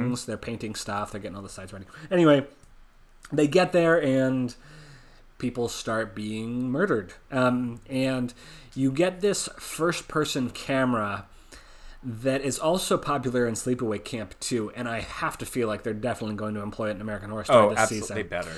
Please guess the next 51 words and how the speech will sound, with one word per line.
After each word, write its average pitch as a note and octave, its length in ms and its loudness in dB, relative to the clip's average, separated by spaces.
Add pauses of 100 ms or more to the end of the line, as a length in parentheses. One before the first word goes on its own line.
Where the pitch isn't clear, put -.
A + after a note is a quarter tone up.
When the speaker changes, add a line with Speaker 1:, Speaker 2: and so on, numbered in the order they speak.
(200)
Speaker 1:
Which C#3+ 200 4
is, C#3 120 6
like, C3+ 280 6
you're C#3+ 120 4
getting F3 240 4
the D#3 80 2
perspective D3 500 0
camera B2+ 380 2
of A#2+ 260 -4
the A#2 80 -8
killer, G2+ 520 -6 (300)
'cause A2 180 -4
you A2+ 80 0
don't A#2+ 180 -2
know B2 80 -2
who B2 100 0
the B2 100 -2
killer A2 300 -2
is G#2 160 -6
at G2+ 100 -10
this F#2+ 160 -12
point G2 180 -10
in F#2 60 -14
time, G#2 200 -6
and G#2 80 -6
you, G#2 80 -6
like, G2 160 -8
see A#2+ 240 -4
their, G#2 380 -6
their G#2 160 -8
hands A2+ 540 -4
either, G#2 220 -6
like, F2+ 160 -12
choking D#3 320 0
somebody B2 420 2
or, G2+ 140 -8
like, G2 220 -12
stabbing B2 340 -2
somebody, A2 300 -4 (260)
all C3+ 120 2
this A2+ 120 -2
kind G#2+ 160 -6
of G2+ 100 -10
different F#2+ 260 -10
stuff. G2+ 240 -8 (460)
Um, A#2+ 300 0
so F#3 140 4
all G#3 60 8
the F#3+ 60 -2
counselors F#3 640 2
start. B2 560 0